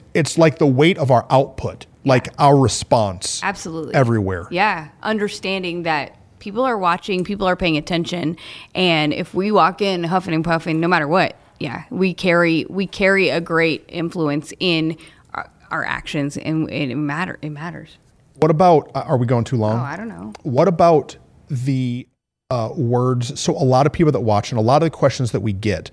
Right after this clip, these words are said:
Speaker 2: Yeah.
Speaker 1: are from people that are not the lead person,
Speaker 2: Yeah.
Speaker 1: but are somebody on the team.
Speaker 2: Yeah.
Speaker 1: And so, um, talk about,
Speaker 2: Oh, that's
Speaker 1: talk
Speaker 2: important.
Speaker 1: about, like, if, if I say, "Hey, for Easter, we're doing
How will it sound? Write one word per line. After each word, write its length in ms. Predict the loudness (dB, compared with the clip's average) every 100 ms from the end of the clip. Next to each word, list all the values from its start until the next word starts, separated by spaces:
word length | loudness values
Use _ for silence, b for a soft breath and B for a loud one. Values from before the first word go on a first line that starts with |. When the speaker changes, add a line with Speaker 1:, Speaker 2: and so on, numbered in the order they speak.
| B
Speaker 2:
Yeah. 240 | -10 -10 -2
Speaker 1:
are 180 | 2 2
from 300 | 2 0 0
people 280 | 2 2 2
that 100 | 2
are 40 |
not 280 | 2 2 2
the 100 | 2
lead 460 | 2 2 2 2 0 -6 -10
person, 380 | -4 -2 0 0
Speaker 2:
Yeah. 200 | 0 -4 -8 0
Speaker 1:
but 100 | 2
are 60 |
somebody 360 | 2 2 4 4
on 120 | 2
the 60 | -2
team. 420 | -4 -6 -6 -8
Speaker 2:
Yeah. 300 | -2 0 -2 -6 b b b b -2
Speaker 1:
And 200 | 0 0
so, 600 | 0 2 4 6 4 2 -6 -2
um, 420 | 0 0 -2 -6 -12 _ -6
talk 340 | 2 2 2
about, 380 | 0 2 2 0
Speaker 2:
Oh, 140 | -4
that's 340 | -12 -14 -14 -2
Speaker 1:
talk 260 | 2 4
Speaker 2:
important. 20 | 4
Speaker 1:
about, 240 | 2 4
like, 260 | 2 2 -4 b b _ _
if, 400 | 2 2 2 -4 _ _ 0
if 180 | 2 6
I 200 | 6 6
say, 300 | 4 4 4
"Hey, 360 | 4 4 2 -10 b b b b -12
for 380 | -4 4 6 6
Easter, 520 | 4 2 4 4 4
we're 260 | 4 6 6
doing 460 | 6 6 4 0